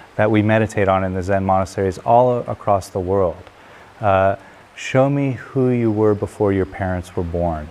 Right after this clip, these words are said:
It's another way that's taught. Uh, or, um, yeah, "Think neither high or low. Show me your face," like that. And so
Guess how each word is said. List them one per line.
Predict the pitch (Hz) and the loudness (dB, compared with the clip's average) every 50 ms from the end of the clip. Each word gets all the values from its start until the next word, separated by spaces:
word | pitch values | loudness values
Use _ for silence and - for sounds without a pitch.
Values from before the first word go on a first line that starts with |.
| - | -14
It's | - - | -8 -4
another | 98 92 95 95 92 95 92 | -2 0 2 2 2 2 2
way | 90 90 87 87 87 | 2 2 2 2 2
that's | 82 85 85 82 - - - - | 0 0 -2 -2 -4 -10 -18 -14
taught. | - - - 85 82 76 - - - - - - - - - - - - - - - 175 | -10 -4 -4 -4 -4 -4 -8 -12 -16 -20 -20 -20 -20 -20 -20 -20 -20 -20 -20 -18 -10 -4
Uh, | 127 98 92 90 90 92 95 - | 0 2 4 4 4 2 0 0
or, | - 95 92 90 87 87 | 0 0 2 2 2 2
um, | 87 87 90 90 90 90 - 165 151 | 2 0 0 -4 -6 -8 -10 -6 -2
yeah, | 117 98 90 90 92 - - | 0 2 2 0 -2 -6 -6
"Think | - - 127 120 - - | -2 -2 -2 -2 -2 -2
neither | 120 110 107 98 | 0 2 0 0
high | - - - 104 101 101 | 0 0 0 2 2 4
or | 101 95 92 90 | 2 2 0 -2
low. | 87 87 85 80 78 80 - - | -2 -4 -4 -4 -6 -10 -12 -14
Show | - - 101 98 | -8 -6 -6 -4
me | 95 98 95 90 | -4 -4 -4 -4
your | 85 82 80 | -6 -6 -8
face," | - - - - 90 - - - - - - | -10 -12 -14 -14 -16 -16 -20 -20 -20 -12 -10
like | 101 87 87 - - | -8 -8 -8 -8 -10
that. | 87 82 85 - - - - - - - - - - - - | -10 -10 -10 -12 -18 -18 -18 -18 -18 -16 -18 -18 -16 -6 0
And | 131 113 104 | 0 2 2
so | - - 117 113 110 110 107 | 4 6 6 8 8 6 6